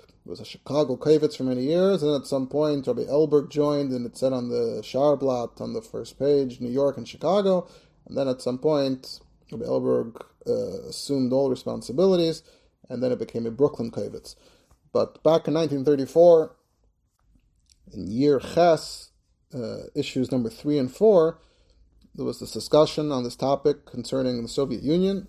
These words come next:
and there was this Rav Moshe Horowitz who responded to someone who was considering being Machmir, and he, Moshe Horowitz said, "I'm taken aback that you'd consider being Machmir."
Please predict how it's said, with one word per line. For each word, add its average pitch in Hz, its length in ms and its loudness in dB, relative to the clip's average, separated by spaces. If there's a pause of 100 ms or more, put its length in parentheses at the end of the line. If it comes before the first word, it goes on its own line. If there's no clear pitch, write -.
and 127 140 -6
there 123 60 -4
was 120 240 -8
this - 180 -18
Rav 156 220 6
Moshe 135 420 -2
Horowitz 160 600 4 (640)
who - 120 -12
responded 165 680 2 (540)
to 127 500 -2
someone 147 400 0
who 127 100 -2
was 127 200 -2
considering 135 580 -2
being 127 220 0
Machmir, 160 540 2 (460)
and 113 80 -8
he, 113 80 -8
Moshe 123 640 -8
Horowitz 131 400 0
said, 123 220 0
"I'm 117 480 -6
taken 160 280 0
aback 175 580 2 (300)
that 120 120 -18
you'd - 140 -16
consider 139 340 -6
being 120 240 -4
Machmir." 160 640 2